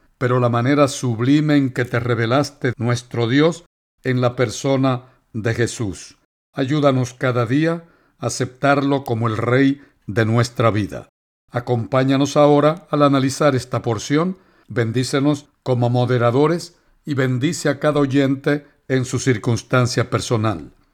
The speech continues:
Te pedimos todo y te agradecemos todo, amparados no en nuestros méritos, sino en los méritos preciosos de Cristo nuestro Salvador, en cuyo nombre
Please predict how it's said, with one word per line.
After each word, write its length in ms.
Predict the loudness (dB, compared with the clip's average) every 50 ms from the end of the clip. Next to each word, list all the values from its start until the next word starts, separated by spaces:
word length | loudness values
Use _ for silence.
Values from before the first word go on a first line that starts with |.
| _ _ _ _
Te 120 | -6 -4
pedimos 540 | -2 -2 0 0 2 2 2 0 -2 -2 -4
todo 340 | 0 2 2 4 4 2 2
y 60 | 0
te 140 | 0 -2 -2
agradecemos 800 | -2 0 0 0 0 -2 -2 0 0 0 2 0 -2 -4 -4 -2
todo, 440 | 0 2 2 2 0 -2 -4 -10 _ _ _ _ _ _ _
amparados 880 | -4 -4 -4 -4 -2 0 0 2 4 4 4 4 2 0 -2 -4 -10 _ _ _ -10
no 280 | -6 -2 0 2 4 4
en 160 | 4 2 2
nuestros 600 | 2 2 2 2 0 -2 -2 0 0 0 -2 -2
méritos, 640 | -2 2 2 2 2 0 0 0 -2 -2 -2 -4 -10 _ _ _ _ _ _
sino 420 | -10 -4 -2 0 0 2 2 4 4
en 100 | 4 4
los 220 | 2 0 0 -2
méritos 540 | -4 -2 0 2 2 0 0 0 -2 -2 -2
preciosos 800 | -2 -2 -2 -2 -2 0 2 2 2 0 0 0 0 0 -2 -8 _ _ _ _ _
de 240 | -6 -2 -2 -2 0
Cristo 540 | 0 0 2 2 0 -2 -4 -4 0 0 0
nuestro 560 | 2 2 0 0 0 -2 -4 -4 -2 -2 -2
Salvador, 800 | -2 -2 -2 -2 0 0 0 2 4 4 4 4 4 0 -6 -10 _ _ _ _ _ 0
en 260 | 2 2 2 0 -2
cuyo 340 | -2 -2 0 2 2 2 2
nombre 560 | 4 4 4 4 2 2 2 0 0 -2